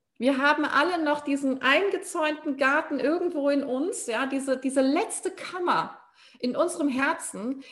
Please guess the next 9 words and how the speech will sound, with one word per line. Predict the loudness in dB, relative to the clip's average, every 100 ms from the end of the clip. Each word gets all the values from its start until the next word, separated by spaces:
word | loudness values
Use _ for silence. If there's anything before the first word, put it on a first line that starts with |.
| _ 2
die | 4 4
wir | 2 -2
nicht | 0 0 0 -2 -12 -20 -20 _ -8 -4
öffnen. | -4 -4 -14 -14 _ _ _ _ _ _ _ _ _ _ _ _ _ _ _ _ _ _ _ _ 0
Wir | 0 2
wollen | 4 2 2
nicht | -4 -8 -14
geliebt | -14 -14 -16
sein. | -18 -18